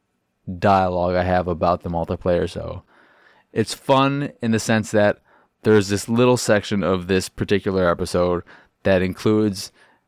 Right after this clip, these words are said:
gameplay of me and my father playing, even though it wasn't, like, an actual session with me and my dad actually playing the game. It's just like, "Hey,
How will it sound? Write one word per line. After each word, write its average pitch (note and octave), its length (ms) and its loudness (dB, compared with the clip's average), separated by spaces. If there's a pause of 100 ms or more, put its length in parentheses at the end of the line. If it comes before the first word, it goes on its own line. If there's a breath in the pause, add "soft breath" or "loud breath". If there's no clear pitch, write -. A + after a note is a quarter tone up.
gameplay A#2+ 640 2
of G2 140 0
me G#2 160 2
and G#2 80 2
my G2 120 2
father F#2 340 2
playing, E2+ 320 -4
even G#2 220 0
though G#2 120 4
it F#2+ 80 2
wasn't, G2+ 300 2
like, F#2+ 160 -6
an F2+ 100 -4
actual F#2 560 -2 (640)
session G#2 500 -2
with F2+ 200 -6
me F#2 220 -2
and F2 80 -2
my F2 100 -2
dad E2+ 240 0
actually E2+ 240 -4
playing F2+ 260 -2
the F2 60 -2
game. F2+ 240 0
It's E2+ 80 -4
just F#2 140 -4
like, F#2+ 160 -4 (180 soft breath)
"Hey, B2 420 4